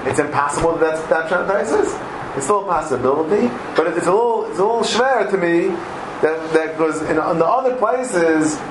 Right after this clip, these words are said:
Tais mentions the Elaine. Right? Tais told you the Yisai that you need Roy Lahagid. Yeah, Tais told you Yisai you need Roy Lahagid. So Mela, okay, so you can say, by extension,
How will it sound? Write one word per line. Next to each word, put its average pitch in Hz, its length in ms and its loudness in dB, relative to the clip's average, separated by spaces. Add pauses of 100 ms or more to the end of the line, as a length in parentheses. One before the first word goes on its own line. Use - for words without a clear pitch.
(140)
Tais 180 420 0
mentions 160 640 2
the - 80 2
Elaine. 110 580 0 (240)
Right? 170 260 2
Tais 185 280 0
told 196 320 0
you 170 120 -2
the 143 180 4
Yisai 135 880 0
that 123 120 2
you 131 80 2
need 156 520 4 (760)
Roy 143 300 4
Lahagid. 143 640 0 (880)
Yeah, 143 260 2
Tais 165 240 0
told 202 280 2
you 175 60 -2
Yisai 156 380 0
you 139 140 4
need 139 100 4
Roy 131 220 4
Lahagid. 127 800 0
So - 80 -2
Mela, 202 720 2 (280)
okay, 262 320 2
so - 120 -6
you 202 80 0
can 202 100 0
say, 233 480 2 (280)
by 185 120 6
extension, 208 840 2